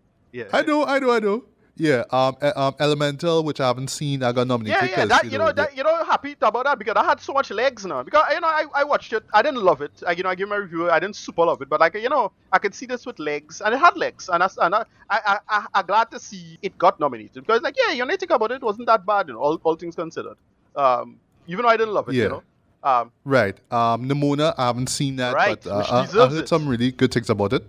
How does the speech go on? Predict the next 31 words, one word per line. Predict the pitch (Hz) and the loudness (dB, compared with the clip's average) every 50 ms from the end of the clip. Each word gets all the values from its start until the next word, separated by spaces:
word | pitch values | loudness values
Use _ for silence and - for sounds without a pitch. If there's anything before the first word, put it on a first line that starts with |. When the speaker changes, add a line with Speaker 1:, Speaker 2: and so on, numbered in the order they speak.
| - - | -8 -6
Speaker 1:
Yeah, | 127 127 165 220 208 | -4 -2 -2 0 2
Speaker 2:
Oh, | 233 269 262 247 | 4 4 4 2
Speaker 1:
which | 233 180 | 2 0
Speaker 2:
oh, | 220 | 0
okay, | 233 - 277 151 | 0 0 0 -2
it | 131 117 | -2 -2
Speaker 1:
deserves, | 120 117 127 185 277 254 | -2 0 2 2 2 2
Speaker 2:
deserves | - | 0
Speaker 1:
yeah. | 175 101 - | -2 -4 -4
Speaker 2:
it. | - | -4
Speaker 1:
Yeah, | 131 | 0
Speaker 2:
All | 139 147 | 2 2
right. | 160 165 | 2 2
Speaker 1:
it | 135 | 0
deserves | 143 165 202 180 160 | -2 -4 -2 -2 -2
it. | 139 147 | -2 -2
I've | 143 147 | -2 0
got, | - 180 170 175 | 0 2 2 2
Speaker 2:
Yeah. | |
Speaker 1:
I, | 175 175 165 175 | 0 0 0 -2
I, | 165 | 0
that | 165 170 | 2 2
was | 170 175 175 | 2 2 0
one | 180 175 | -2 -2
of | 175 | -2
my, | 175 175 170 - | -4 -6 -6 -8
my | 160 151 | -10 -10
favorite. | - 156 123 120 147 170 156 | -8 -10 -10 -8 -8 -8 -6
Yeah, | 180 220 208 156 | -4 -2 0 0
I, | 143 147 151 | 0 2 0
I, | 147 | 0